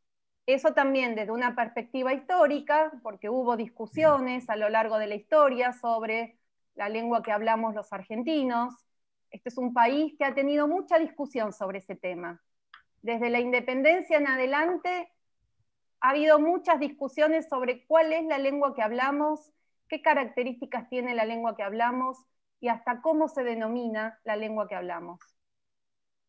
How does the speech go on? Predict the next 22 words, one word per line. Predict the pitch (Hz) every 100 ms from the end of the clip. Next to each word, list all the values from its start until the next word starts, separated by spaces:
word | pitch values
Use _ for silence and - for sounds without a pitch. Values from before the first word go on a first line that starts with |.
| _ _ _ _ _ _ _ _
Eh, | 254 240 233 226 226 226 220 214 220 -
también | 233 254 302
vamos | 349 330 -
a | 247
ver, | 254 247
por | 254
supuesto, | 262 262 269 311
las | 285 240
características | 233 214 208 214 214 240 - 262 226 269 285 277 - _ _ -
lingüísticas | 226 226 262 311 - - 262 247 269 277 285 _ _ _ _ _ _ _ _ _ _ _
que | 240 233
nos | 262 240
diferencian | 240 240 240 254 254 254 269 277 254
de | 220
otras | 220 226
variedades, | 196 202 254 269 240 240 247 247
y | 226
particularmente | 208 202 190 220 240 240 233 233
el | 226
voceo, | 208 220 220 214 - 226 220 214 214 220 220 _ _ _ -
el | 214
yeísmo | - 233 233 226 214 233 233 240